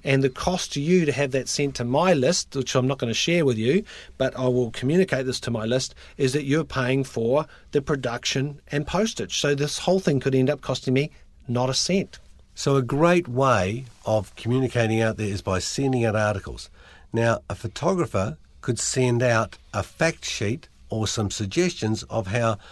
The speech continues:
Speaker 2: people could pose for wearing different outfits, or they could be looking at positions that they're gonna stand in, or could be the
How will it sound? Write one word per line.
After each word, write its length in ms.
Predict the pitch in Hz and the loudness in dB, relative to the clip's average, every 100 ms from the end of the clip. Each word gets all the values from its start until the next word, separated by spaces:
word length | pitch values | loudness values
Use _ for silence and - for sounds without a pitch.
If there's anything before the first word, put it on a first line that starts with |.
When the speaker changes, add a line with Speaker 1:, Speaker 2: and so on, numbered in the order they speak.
| - - - | -20 -20 -4
Speaker 2:
people 300 | 143 135 123 | -4 -2 -4
could 240 | 139 - | -6 -8
pose 600 | - 185 175 87 71 - - | -6 0 2 0 -4 -12 -16
for 480 | - 120 117 107 - - | -6 0 2 2 -2 -14
wearing 360 | - 113 117 113 | -2 2 4 4
different 280 | 110 113 104 | 0 0 2
outfits, 600 | 123 123 127 120 - - | 2 2 -2 -4 -6 -10
or 140 | 95 95 | -6 -2
they 160 | 92 | -2
could 240 | - 92 85 | -4 -8 -4
be 240 | 95 92 - - - | -4 -4 -10 -20 -10
looking 260 | 107 - 98 | -10 -6 -6
at 80 | |
positions 460 | - 85 113 120 98 | -6 -6 -4 -2 -2
that 80 | 110 | -2
they're 100 | 101 | -2
gonna 180 | 104 98 | -2 -2
stand 400 | - 117 117 113 | -2 0 2 2
in, 220 | 117 113 - - | 0 -2 -12 -14
or 240 | 95 95 90 - | -4 -4 -4 -6
could 120 | 92 | -4
be 140 | 104 | -2
the 300 | 92 95 90 | 0 -2 -2